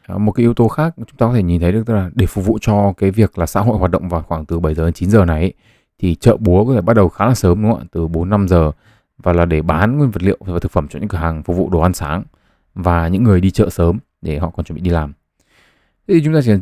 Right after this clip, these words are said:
điểm qua một vài ý thôi, là các bạn có thể thấy là nếu mà muốn tham gia vào một cấu trúc xã hội như hiện tại ấy, thì buộc lòng là một người phải dậy sớm.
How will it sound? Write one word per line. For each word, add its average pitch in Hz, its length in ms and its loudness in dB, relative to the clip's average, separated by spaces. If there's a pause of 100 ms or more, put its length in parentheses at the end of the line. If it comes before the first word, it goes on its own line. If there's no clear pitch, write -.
(160)
điểm 95 180 4
qua 113 140 2
một 107 80 4
vài 85 160 2
ý 92 140 2
thôi, 107 260 6
là 85 80 0
các 110 140 2
bạn 92 120 0
có 104 80 0
thể 95 80 2
thấy 87 200 0
là 107 280 -2
nếu 95 260 4
mà 156 100 -2
muốn 95 200 0
tham 110 220 2
gia 98 200 0
vào 82 100 -6
một 87 160 -6
cấu 90 120 4
trúc - 200 -4
xã 123 80 2
hội 123 200 2
như 107 120 4
hiện - 180 2
tại - 120 0
ấy, 104 220 -4 (120)
thì 95 120 -6
buộc 95 260 0
lòng 85 260 0
là 82 100 -2
một 80 140 -6
người 82 220 0
phải 71 160 -8
dậy 80 120 -6
sớm. 87 280 0